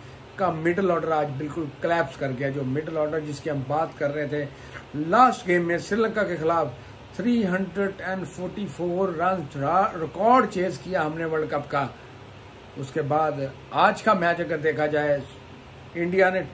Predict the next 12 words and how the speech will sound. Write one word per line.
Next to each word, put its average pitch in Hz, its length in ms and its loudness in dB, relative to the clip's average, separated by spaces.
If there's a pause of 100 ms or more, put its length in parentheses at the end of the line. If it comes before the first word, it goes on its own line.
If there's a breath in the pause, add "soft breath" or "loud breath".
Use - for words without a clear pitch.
toss 214 200 4
जीतकर 165 360 -4
पहले 170 260 -2
bowling 135 340 -4
का 180 80 0
फैसला 170 340 -2
किया 170 360 -2 (720)
और 147 180 2
रोहित 165 240 2
शर्मा 190 340 0
की, 202 300 -6 (340)
ये 208 360 0